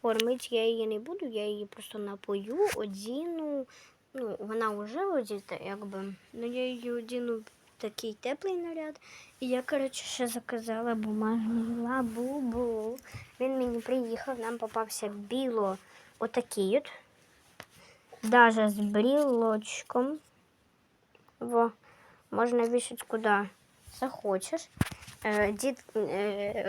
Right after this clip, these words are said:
Реборн ще о цьому не знають. Так що сьогодні прямо знають. Так, я думаю, що вони поїдять он до те. І я не знаю, що вони одінуть. Ну, я думаю, що вони отак от будуть.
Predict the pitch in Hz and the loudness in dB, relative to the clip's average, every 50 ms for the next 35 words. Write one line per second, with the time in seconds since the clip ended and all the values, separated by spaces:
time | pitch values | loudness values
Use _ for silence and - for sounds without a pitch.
0 | 220 233 240 233 233 262 262 262 269 262 233 - - - - 240 226 226 226 220 | 2 4 4 4 6 4 6 6 6 4 4 2 0 0 2 2 4 2 2 0
1 | - - 233 226 220 214 208 226 226 226 247 247 240 226 233 233 240 233 208 214 | -2 -4 -4 -4 -4 -4 -2 -2 0 0 0 0 0 2 6 8 8 8 8 6
2 | 262 339 370 - - - - - - - - - - - - - - - - 226 | 0 -2 -2 -4 -6 -10 -10 -10 -16 -18 -18 -16 -16 -16 -18 -20 -8 -2 -2 -2
3 | 233 - - - 294 320 339 339 320 - - - - - - - 233 240 277 294 | -2 -2 -6 -4 -4 -4 -4 -4 -8 -12 -20 -16 -14 -8 -2 -2 -2 0 -2 -6
4 | 185 - - 214 220 240 247 254 247 233 226 208 208 208 214 214 220 - - - | -6 -8 -6 -6 -4 -4 -4 -4 -4 -4 -4 -4 -4 -6 -8 -8 -10 -12 -16 -14
5 | - - - - - - - - - - - - - - 196 - - - - - | -4 -2 -2 -2 -2 -8 -16 -20 -20 -20 -14 -8 -6 -4 -4 -4 -2 -4 -4 -4
6 | - - 220 240 226 233 240 247 240 240 233 - - 240 233 233 226 220 233 - | -2 -4 0 2 2 2 2 2 0 -2 -2 -2 -4 -2 2 2 2 2 2 0
7 | - - 220 220 226 226 220 220 214 214 214 - 220 214 208 208 208 226 302 403 | 2 4 4 4 4 2 4 2 2 2 2 -6 -10 -10 -8 -4 -2 2 4 4
8 | 480 - - - - - - - - - - - 220 226 269 370 494 - - - | 4 2 0 -8 -14 -14 -16 -16 -18 -20 -8 -2 -2 0 0 0 -2 -4 -6 -16
9 | - - _ - - - _ - 262 277 285 262 262 254 254 254 240 240 247 247 | -20 -20 _ -20 -20 -20 _ -6 -4 -4 -2 -2 -2 -2 -2 -4 -4 -4 -4 -4
10 | 240 226 - - 233 226 226 220 220 220 214 208 214 214 220 269 359 392 349 285 | -6 -8 -8 -8 -6 -6 -4 -4 -4 -6 -6 -8 -8 -6 -4 -2 -2 -2 -2 -4
11 | - - 285 320 311 254 480 - - - - - - - - _ - 254 247 254 | -6 -4 -4 -2 -2 -4 -4 -8 -16 -20 -20 -20 -20 -20 -20 _ -4 0 2 4
12 | 254 240 226 220 240 240 240 233 226 226 226 226 226 - - - 233 220 214 214 | 4 2 2 2 2 2 2 2 2 2 2 2 0 -6 -8 -6 -4 -4 -4 -4
13 | 214 214 214 220 214 214 214 214 208 208 - - - 226 - 381 427 - 320 233 | -6 -8 -10 -10 -8 -6 -6 -4 -6 -6 -8 -8 -10 -4 -2 -2 0 0 0 -2
14 | 202 196 202 196 - 180 - - | -2 -6 -8 -8 -8 -12 -14 -14